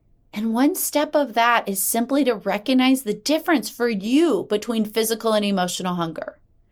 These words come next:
To not be scared of physical hunger anymore. To know that it's not this big demon in the room. It's very subtle. The fear is actually emotional hunger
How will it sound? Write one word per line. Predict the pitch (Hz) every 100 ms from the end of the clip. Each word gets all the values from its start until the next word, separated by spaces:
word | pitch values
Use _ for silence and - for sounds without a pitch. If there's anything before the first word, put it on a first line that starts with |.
| _ _ _ _ _ -
To | 233
not | 240 247 330
be | 311
scared | 294 - 262 269
of | 254
physical | 226 202 196 196 180
hunger | 185 180 170
anymore. | 160 147 - - - - _ _ _ _ _ _ _ _ _
To | - 262
know | 254 262 294 254 170 - _
that | - 254
it's | 269 -
not | 226 269 403 - _ _
this | 226 233
big | - 269 254 214 -
demon | - 262 277 285
in | 269
the | 247
room. | 240 277 302 196 - 202 _ _ _ _ _ _ _ _ _ _
It's | 226 220
very | 254 294 370
subtle. | 349 - 269 311 302 175
The | -
fear | 214 302 330 381
is | 330
actually | 254 269 - 262 233
emotional | 214 247 349 - 277 226
hunger | 180 165 - - 202